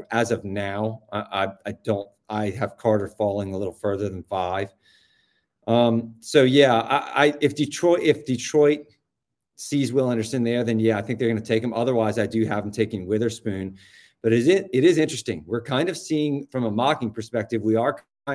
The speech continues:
seeing Witherspoon pigeonholed into pick six or seven. It almost feels like close to as fifty-fifty of a shot that mockers are gonna really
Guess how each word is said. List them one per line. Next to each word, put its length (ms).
seeing 280
Witherspoon 580
pigeonholed 840
into 320
pick 300
six 640
or 280
seven. 500
It 300
almost 760
feels 480
like 500
close 540
to 320
as 160
fifty-fifty 760
of 120
a 40
shot 560
that 480
mockers 480
are 60
gonna 220
really 600